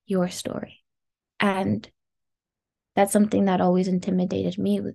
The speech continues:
about my activism growing up was, what do I share? I don't know all of the scientific terms. I was in elementary school. I was barely learning how to add, I guess. I don't even know what you do in <laughs> elementary school now. Um,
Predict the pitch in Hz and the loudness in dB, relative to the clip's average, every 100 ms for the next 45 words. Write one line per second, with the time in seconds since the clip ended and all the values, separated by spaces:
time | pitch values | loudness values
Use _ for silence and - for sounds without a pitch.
0 | - 180 170 170 - 180 165 180 - 175 | -8 -2 -2 -2 -2 -2 0 -4 -2 -2
1 | 175 175 175 - - 165 180 196 208 - | 0 0 0 -4 -2 -2 0 -2 -2 0
2 | 170 165 - 175 175 - 165 165 - - | -2 -2 0 0 0 -2 -2 -2 -6 -6
3 | - 185 _ _ _ _ _ _ _ _ | -6 -8 _ _ _ _ _ _ _ _
4 | _ _ _ _ - 175 190 196 175 170 | _ _ _ _ 0 2 2 4 4 4
5 | 175 175 - 180 180 190 190 196 - - | 2 0 -2 0 0 -2 -4 -6 -4 0
6 | 180 180 190 214 - 175 175 175 180 180 | 2 2 0 -2 -2 0 2 0 0 0
7 | 175 175 170 175 180 196 190 - - 190 | 2 2 2 0 0 -2 -2 -2 -2 0
8 | 196 202 202 - 170 175 180 _ _ _ | 2 0 -2 -2 0 -2 -4 _ _ _
9 | - 196 202 202 185 175 190 196 180 170 | 0 4 4 2 2 2 0 -2 -4 -4
10 | - 160 185 226 233 254 254 208 208 208 | -2 -2 2 2 2 0 0 0 4 4
11 | 185 175 170 180 180 175 185 - 208 214 | 4 0 0 -2 -2 0 0 2 6 6
12 | 202 - 208 196 - 170 165 160 165 - | 6 0 -4 -2 -2 0 0 -2 -4 -8
13 | - - - _ 208 208 175 170 202 | -16 -16 -18 _ 0 4 4 2 -4